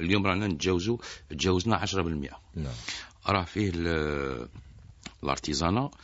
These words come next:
Speaker 1: حتى كتاليك ومثلوه كانت لا تتجاوز ثلاثة بالمية، اثنين في المية. ولكن اليوم، لأن الشيء نشير عليه، ال-، الإنسان اللي يحب يخلق نشاط اليوم وما عندوش مؤهلات،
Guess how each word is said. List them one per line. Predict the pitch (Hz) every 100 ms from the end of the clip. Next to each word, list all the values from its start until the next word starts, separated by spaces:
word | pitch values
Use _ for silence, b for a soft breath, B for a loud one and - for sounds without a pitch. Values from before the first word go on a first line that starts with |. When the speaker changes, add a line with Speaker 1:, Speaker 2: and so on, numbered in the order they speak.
| B B B B
Speaker 1:
حتى | - - -
كتاليك | 95 92 - 95 98
ومثلوه | 92 78 - 117 117 92 - -
كانت | 90 82
لا | 98
تتجاوز | 82 - 87 98 113 101 B B B -
ثلاثة | 107 - 82
بالمية، | 85 82 80
اثنين | 113 104 98
في | 87
المية. | 80 73 - - -
ولكن | 80 80 - 80
اليوم، | 82 113 80 - - B B B B B -
لأن | 80 76 78
الشيء | 78 - 101 80
نشير | 80 82 - 85
عليه، | 76 95 117 - B B B B -
ال-، | 127 -
الإنسان | 113 - 82 - 117 123 123 95
اللي | 87 82 - 87
يحب | 90 80 87
يخلق | - 78 - -
نشاط | 80 76 92 85 80
اليوم | 87
وما | 76 78
عندوش | 73 80 85 85
مؤهلات، | - 71 76 76 -